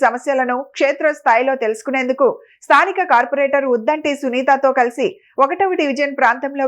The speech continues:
గల మధురానగర్ పప్పుల మిల్లు సెంటర్, రైల్వే ట్రాక్ ఏరియా, గుణదల నుండి రామవరప్పాడు వెళ్లే సర్వీస్ రోడ్, కార్మల్ నగర్, విఎంసీ ఎంప్లాయీస్ కాలనీ పరిసర ప్రాంతాలన్నీ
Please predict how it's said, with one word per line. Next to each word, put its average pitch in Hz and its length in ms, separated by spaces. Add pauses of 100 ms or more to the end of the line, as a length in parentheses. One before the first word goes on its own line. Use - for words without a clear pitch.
గల 254 260
మధురానగర్ 262 680
పప్పుల 269 360
మిల్లు 294 260
సెంటర్, 240 340 (300)
రైల్వే 370 320 (100)
ట్రాక్ 269 320
ఏరియా, 269 260 (120)
గుణదల 262 300 (100)
నుండి 269 200 (160)
రామవరప్పాడు 262 720
వెళ్లే 233 200 (120)
సర్వీస్ 220 420
రోడ్, 262 180 (260)
కార్మల్ 359 440
నగర్, 277 280
విఎంసీ 285 400 (120)
ఎంప్లాయీస్ 254 420
కాలనీ 262 340 (140)
పరిసర 277 400
ప్రాంతాలన్నీ 269 560